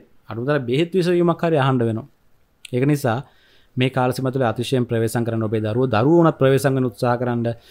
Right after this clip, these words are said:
ඔය විශේෂයෙන්ම ඔය නොදන්නා අයත් එක්ක ඔය වගේ වයසින් වැඩි අයත් එක්ක උනට වඩා ආශ්‍රය කරන්න, ඔවුන් කියන දේවල් කරන්න පෙළඹෙන්න හේතු වෙන්න එපා. ඔබ නොමග යන්න, නොමග ගිහිල්ලා අමාරු වැටෙන හේතු කාරණා යෙදෙන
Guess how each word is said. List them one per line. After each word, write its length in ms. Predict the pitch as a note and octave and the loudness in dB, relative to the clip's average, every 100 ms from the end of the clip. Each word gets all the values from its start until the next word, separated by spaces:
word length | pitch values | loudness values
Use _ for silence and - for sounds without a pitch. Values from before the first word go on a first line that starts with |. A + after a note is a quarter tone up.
| - - | -8 2
ඔය 100 | C3+ | 4
විශේෂයෙන්ම 520 | B2 D3+ C3+ D3 C#3+ | 4 4 4 2 2
ඔය 140 | C#3 C3+ C3 - _ - | 2 2 0 -8 _ -6
නොදන්නා 600 | B2+ B2+ C3+ C#3 C3+ C3 | 0 2 4 4 2 2
අයත් 260 | C3 B2+ | 0 0
එක්ක 160 | C3 - | -4 -2
ඔය 260 | B2 B2+ B2 | -2 0 0
වගේ 360 | A#2+ B2 B2+ B2 - - - | 0 0 -2 -2 -8 -18 -2
වයසින් 400 | B2 B2+ C#3+ C3 | 0 0 0 -2
වැඩි 240 | B2 B2+ | 0 0
අයත් 160 | B2 C3+ | 0 -2
එක්ක 80 | B2 | -4
උනට 220 | B2 B2+ | -4 -4
වඩා 180 | B2+ A#2+ | -2 -2
ආශ්‍රය 340 | B2 - C3 | -2 -4 -4
කරන්න, 200 | B2+ B2+ | -2 -2
ඔවුන් 220 | B2+ C3 C3+ | 0 0 0
කියන 200 | - C3 C3+ | -2 -2 0
දේවල් 240 | C3+ B2+ | 0 -2
කරන්න 320 | - C3 C3+ | -2 -2 0
පෙළඹෙන්න 640 | B2 C3 D3+ D#3+ C#3 C3 C3+ _ _ _ | 0 0 2 2 2 0 -4 _ _ _
හේතු 260 | C3 B2 B2+ | -4 -2 -2
වෙන්න 140 | B2 | -2
එපා. 140 | A#2 A#2+ | -2 -2
ඔබ 120 | B2 | 0
නොමග 180 | B2 C#3 | 2 2
යන්න, 340 | D3 D3 D3 C#3+ - - - | 2 2 0 -2 -8 -14 -2
නොමග 280 | B2+ C#3+ C3+ | 2 2 2
ගිහිල්ලා 240 | C#3+ C3 B2 | 0 0 0
අමාරු 300 | D3 D3 C#3 | 2 2 2
වැටෙන 240 | B2+ B2+ | -2 -2
හේතු 240 | C3 C#3 C#3 | 0 0 0
කාරණා 360 | C3 B2+ B2+ | 0 0 0
යෙදෙන 240 | A#2+ C3 | 0 0